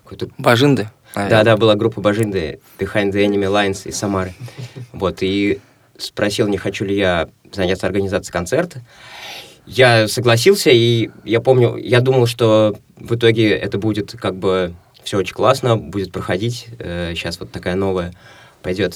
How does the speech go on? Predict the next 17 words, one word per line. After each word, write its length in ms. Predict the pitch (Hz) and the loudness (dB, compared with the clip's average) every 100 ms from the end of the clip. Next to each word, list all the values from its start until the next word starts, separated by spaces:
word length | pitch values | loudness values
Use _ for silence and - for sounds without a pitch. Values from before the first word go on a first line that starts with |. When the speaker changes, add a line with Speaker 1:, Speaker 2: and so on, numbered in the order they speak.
| - | -8
Speaker 1:
э, 240 | 85 87 | -6 -6
вся 160 | 85 90 | -4 -6
эта 140 | 87 | -4
история 520 | 90 104 98 92 85 - | -6 -2 0 0 -2 -8
<clears throat> 100 | _ 165 147 113 - _ _ _ _ _ | _ 0 2 2 -2 _ _ _ _ _
с 80 | - | -4
группами, 360 | 113 123 135 107 | 2 2 2 0
поскольку 480 | 101 95 90 90 87 - - | 0 -2 0 -2 -2 -10 -2
Чайна 300 | 117 104 101 | 2 2 2
на 120 | 98 | 0
тот 140 | 98 | -2
момент 240 | 98 98 87 | 0 -2 -2
было 180 | 90 | -4
такое 220 | 87 87 90 | -4 -2 -4
очень 220 | - 87 - - - - | -4 -14 -18 -20 -20 -14
с-, 260 | - - - | -10 -8 -4
свежее, 800 | 101 113 107 104 95 98 95 | 2 4 4 4 2 2 0